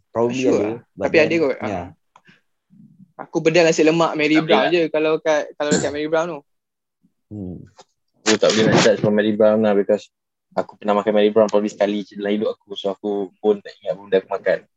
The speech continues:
Speaker 2: Ah, faham.
Speaker 3: So,
Speaker 2: Tapi, tapi to talk about
Speaker 3: Jangan
Speaker 2: fried chicken.
Speaker 3: cakap tadi lah.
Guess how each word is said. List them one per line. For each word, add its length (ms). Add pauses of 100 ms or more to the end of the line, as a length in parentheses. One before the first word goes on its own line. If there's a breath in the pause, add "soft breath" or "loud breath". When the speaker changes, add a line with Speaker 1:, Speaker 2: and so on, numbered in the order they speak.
(340)
Speaker 2:
Ah, 160
faham. 320
Speaker 3:
So, 200 (2000 loud breath)
Speaker 2:
Tapi, 320
tapi 240
to 80
talk 160
about 240
Speaker 3:
Jangan 240
Speaker 2:
fried 80
chicken. 160
Speaker 3:
cakap 80
tadi 160
lah. 140